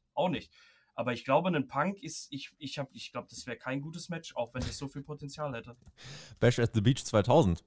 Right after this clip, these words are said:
Speaker 2: war das, wo, ähm, glaub ich doch, oder? Wo dann am
Speaker 1: Müsste,
Speaker 2: Ende
Speaker 1: müsste, ja. Also, der, der kam
Speaker 2: wo
Speaker 1: raus
Speaker 2: dann
Speaker 1: wie
Speaker 2: Booker
Speaker 1: Booker
Speaker 2: T, äh, den, den Titel gewonnen hat und dann, und dann hat ja Jeff Jarrett seine, äh, Jeff Jarrett, ähm,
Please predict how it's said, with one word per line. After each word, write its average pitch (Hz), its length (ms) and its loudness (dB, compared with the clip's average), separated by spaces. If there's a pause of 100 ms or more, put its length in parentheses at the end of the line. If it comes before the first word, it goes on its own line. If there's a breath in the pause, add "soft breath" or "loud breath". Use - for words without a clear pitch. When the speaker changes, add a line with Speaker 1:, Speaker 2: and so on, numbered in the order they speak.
Speaker 2:
war 92 440 8
das, - 360 2
wo, 98 300 6
ähm, 90 560 6
glaub 98 220 8
ich - 80 -2
doch, 90 160 0
oder? 156 240 8
Wo 120 80 10
dann 117 120 8
am 110 100 10
Speaker 1:
Müsste, 127 280 8
Speaker 2:
Ende 104 180 4
Speaker 1:
müsste, 269 280 4
ja. 165 200 8
Also, 160 280 2
der, 151 220 4
der 151 120 0
kam 175 200 6
Speaker 2:
wo - 40 10
Speaker 1:
raus 190 80 12
Speaker 2:
dann 156 140 12
Speaker 1:
wie - 20 10
Speaker 2:
Booker 170 220 12
Speaker 1:
Booker 160 80 12
Speaker 2:
T, 156 340 10
äh, 113 180 8
den, 107 280 6
den 101 100 6
Titel 113 300 4
gewonnen 113 340 6
hat 190 140 8
und 117 180 6
dann, 139 220 8 (260 soft breath)
und 113 140 4
dann 120 120 12
hat 131 140 10
ja 120 240 12
Jeff 113 300 8
Jarrett 117 340 10
seine, 104 300 8
äh, 98 200 10
Jeff 90 160 2
Jarrett, 87 240 6
ähm, 95 380 8